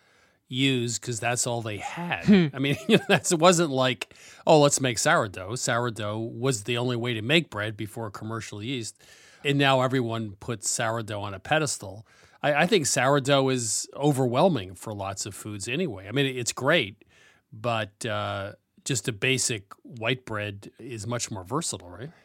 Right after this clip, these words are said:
Speaker 2: Yeah, it's more, it's more versatile. And also that, that's the way things started for me. So, so I'm, I'm gonna tell you a bit of my story and how I got into bread making. So,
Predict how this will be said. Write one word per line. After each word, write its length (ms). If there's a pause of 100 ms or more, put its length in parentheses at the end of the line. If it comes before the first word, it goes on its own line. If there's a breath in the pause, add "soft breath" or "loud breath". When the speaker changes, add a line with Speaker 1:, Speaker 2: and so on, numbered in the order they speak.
Speaker 2:
Yeah, 220
it's 140
more, 160
it's 140
more 160
versatile. 380
And 100
also 240
that, 260
that's 260
the 120
way 300
things 580 (140 soft breath)
started 580
for 220
me. 140
So, 180
so 240
I'm, 200
I'm 120
gonna 180
tell 180
you 100
a 20
bit 140
of 100
my 160
story 460
and 100
how 380 (280 loud breath)
I 120
got 200
into 240
bread 260
making. 500 (440)
So, 360